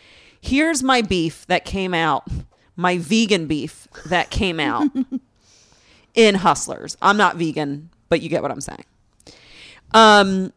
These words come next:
Speaker 1: the glorification of fur again. Like, I've had this issue with her for a long time, and, like, I went to see Hustlers, and it, she did it again, where it's, like,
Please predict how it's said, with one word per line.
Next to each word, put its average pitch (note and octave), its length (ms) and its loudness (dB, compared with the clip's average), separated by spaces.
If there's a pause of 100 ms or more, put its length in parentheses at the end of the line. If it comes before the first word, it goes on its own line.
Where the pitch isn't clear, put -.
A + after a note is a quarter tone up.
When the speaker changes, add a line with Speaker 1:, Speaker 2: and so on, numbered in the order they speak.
(640)
Speaker 1:
the G3 140 2
glorification C#4+ 840 4
of D#4 80 2
fur F#4 340 2
again. D3+ 360 -2
Like, G#3+ 140 4
I've C4 120 4
had B3 220 2
this - 140 -2
issue B3+ 260 0
with D4 140 -2
her D#4 340 0
for G#3+ 240 2
a F3+ 80 6
long E3 400 4
time, F3 640 -2
and, G3 160 0
like, F3 120 -2
I F3 100 2
went F3+ 240 -2
to A3+ 40 -6
see G#3+ 200 -4
Hustlers, A3 520 -2
and F3 160 -2
it, - 160 -6
she A3 180 -4
did G3 200 -2
it G3+ 100 -2
again, G#3 320 2
where D3+ 140 0
it's, D#3 160 -4
like, D#3 240 2